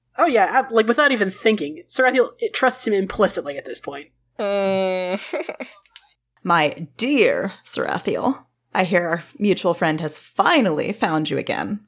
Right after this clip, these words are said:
Speaker 3: I do so hope my little spell helped. That charm those artificers devised was a nasty piece of spell work and terribly tricky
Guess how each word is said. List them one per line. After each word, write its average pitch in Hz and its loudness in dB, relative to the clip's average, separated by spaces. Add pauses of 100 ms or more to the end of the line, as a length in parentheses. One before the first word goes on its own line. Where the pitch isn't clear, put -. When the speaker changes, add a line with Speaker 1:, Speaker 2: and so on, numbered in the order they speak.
Speaker 3:
I 180 -8 (100)
do 277 4
so 123 2
hope - 2
my 151 -2
little 147 -2
spell - -2
helped. 143 -4 (580)
That 190 0
charm 262 6
those 156 2
artificers 180 2
devised - -6
was - -8
a 147 -2
nasty 233 2
piece - -6
of - 0
spell - 2
work - -6
and 220 -6 (200)
terribly - 2
tricky - 0